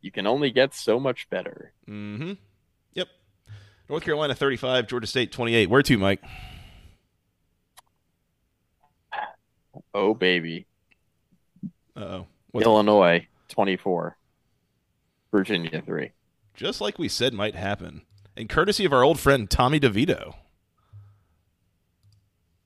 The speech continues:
Speaker 1: U V A sucks. <clears throat>
Speaker 2: You think?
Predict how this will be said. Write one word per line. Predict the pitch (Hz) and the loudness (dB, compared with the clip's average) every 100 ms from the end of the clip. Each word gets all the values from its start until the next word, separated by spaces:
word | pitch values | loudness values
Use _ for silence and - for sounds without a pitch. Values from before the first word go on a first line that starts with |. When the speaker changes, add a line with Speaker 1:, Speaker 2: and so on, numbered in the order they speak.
| _ _ _ _ 101 101 - _ _ _ _ _ _ _ _ | _ _ _ _ -20 -20 -20 _ _ _ _ _ _ _ _
Speaker 1:
U | 120 131 180 | 2 6 6
V | 156 113 | 4 6
A | 113 | 6
sucks. | - - 98 92 - - _ _ _ _ | 4 0 2 2 -4 -14 _ _ _ _
<clears throat> | - - 160 123 _ _ _ _ _ _ _ _ _ | -10 -8 -14 -16 _ _ _ _ _ _ _ _ _
Speaker 2:
You | 113 | -6
think? | 113 170 220 | -2 -2 -2